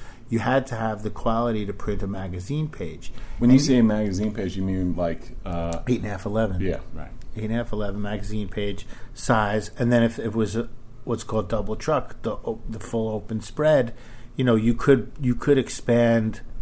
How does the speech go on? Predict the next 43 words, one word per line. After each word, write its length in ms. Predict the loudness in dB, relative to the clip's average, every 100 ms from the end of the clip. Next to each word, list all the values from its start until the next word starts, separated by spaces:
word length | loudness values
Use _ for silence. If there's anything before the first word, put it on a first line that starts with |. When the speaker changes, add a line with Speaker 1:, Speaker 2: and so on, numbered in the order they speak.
| -4 -6
Speaker 1:
the 80 | -10
file 400 | -2 0 2 -2
size, 460 | -2 -4 -4 -4 -4
and 100 | -8
it, 120 | -6
and 300 | -8 -8 -10 -10 -8
it 80 | -6
was 260 | -2 -2 -2
good 180 | -6 -8
enough. 300 | -6 -8 -10 -14 -16 -12 -6
I 40 |
think 220 | -2 -2
at 80 | 0
that 180 | 2 2
time 260 | 2 0 0
I 160 | -2 -4
started 600 | -4 -6 2 6 6 6
with 180 | 2 2
a 120 | 0
twenty 400 | 0 4 4 4
D, 440 | 2 2 2 0 -4 -8 -6
and 120 | -2 2
then 140 | 2
I'd, 340 | 2 -2 -6 -8
I'd 280 | -4 -4 -6 -12 -12 -10 -12 -6
about, 540 | -4 0 4 4 2 -2
when 120 | -2
I 120 | -2 -6 -2
did 240 | -2 0
this 160 | -4 -4
project, 680 | -2 -2 -2 -2 -4 -6 -10 -14 -14 -12 -10 -10 -2
then 160 | 0 2
I 180 | 2
purchased 720 | 0 0 4 4 4 -2 -6
the, 80 | -10 -12 -10
the 60 |
five 480 | -6 -4 -2 -4 -4
D, 220 | -2 -2
which 220 | -2 -6
came 220 | -6 -4 -4
out, 160 | -6
which 200 | -10 -10 -10
was, 240 | -10 -12